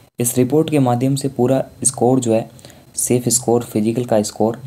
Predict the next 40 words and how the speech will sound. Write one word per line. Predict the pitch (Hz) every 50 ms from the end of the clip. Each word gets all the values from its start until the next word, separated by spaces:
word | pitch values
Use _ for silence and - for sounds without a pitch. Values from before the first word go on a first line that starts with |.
| - - - - - -
और | 104 104 107 104
result | 104 107 107 104 127 156 165 160 -
कब | 131 120 -
तक | - 117 113
आ | 104 104
रहा | 104 107
है | 120 123 -
उसकी | - 120 - - - 160 160 - - 127
update | 107 113 117 113 117 127
पर | 123 120 117 107 -
बात | 104 101 101 -
करेंगे। | - - 101 98 95 90 85 80 - _ _ _ - - - - - - _ _ - - -
इससे | - 123 - - 160
पहले | 156 151 143 151
मेरे | 147 147 143 143
आपसे | 143 139 - - 131
छोटी | 127 - 110 104 131 131
सी | 131 135
एक | 123 113
request | 104 101 101 110 113 110 - 113
है, | 113
channel | 110 - 104 104 107 110
को | 110 - 120
please | 117 - 107 110 123 131 127 - - -
आप | 104 107 104 -
subscribe | - - 104 104 - - 120 120 117
करें | - - 107 120 123 - - - - - - - - - 127
और | - 104 107 107
साथ | - - 127 127 131 143
ही | 139
साथ | 143 135
bell | 127 - 110 104
icon | 104 104 - 123
को | 123 127 120
press | 120 - 107 110 113
करें | - - 110 117 117
ताकि | - 113 113 120
latest | 113 104 101 104 107 - 143 139 -
update | 110 110 110 113 -
आपको | 107 98 - - 113 120 127